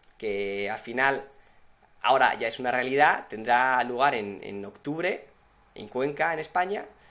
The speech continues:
en el cuatro, cinco y, y seis de octubre, ¿no?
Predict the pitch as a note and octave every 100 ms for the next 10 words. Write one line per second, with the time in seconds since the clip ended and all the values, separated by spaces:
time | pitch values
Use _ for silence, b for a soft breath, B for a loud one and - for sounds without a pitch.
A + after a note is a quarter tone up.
0 | b b - - A#2 A2+ A2 A2+ A2 G#2+
1 | G#2+ G#2 G2+ G2+ D3 D#3 F3 - E3 -
2 | F3+ C#3 B2 A#2 A2+ B2 C#3+ A#2 - G#2+
3 | E2 G#2+ G3+